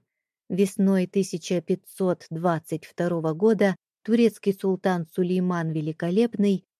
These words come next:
отправил на завоевание Родоса огромную армию.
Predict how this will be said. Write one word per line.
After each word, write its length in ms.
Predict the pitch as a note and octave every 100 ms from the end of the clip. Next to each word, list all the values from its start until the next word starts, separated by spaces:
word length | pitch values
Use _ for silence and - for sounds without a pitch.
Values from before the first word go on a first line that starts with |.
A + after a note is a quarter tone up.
| -
отправил 640 | F#3 F#3+ A3 A#3 A#3 A3
на 120 | G3+
завоевание 760 | G3 F#3+ F#3 F#3 F3+ E3+ E3 E3+
Родоса 520 | G#3+ G3 F#3+ - E3+
огромную 640 | D#3 F3 E3+ E3+ E3 D#3+ -
армию. 560 | D#3 C#3 C#3+ C3+ C3